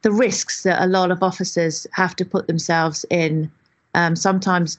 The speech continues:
day to day, and then really s-, tragically, um, they put themselves in,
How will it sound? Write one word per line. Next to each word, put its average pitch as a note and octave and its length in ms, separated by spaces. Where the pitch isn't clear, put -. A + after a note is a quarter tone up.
day F3 220
to F3 120
day, F3 540
and E3+ 240
then E3+ 240
really F3+ 220
s-, E3+ 280
tragically, D#3+ 840
um, D#3+ 480
they E3+ 160
put E3+ 180
themselves E3 640
in, E3+ 360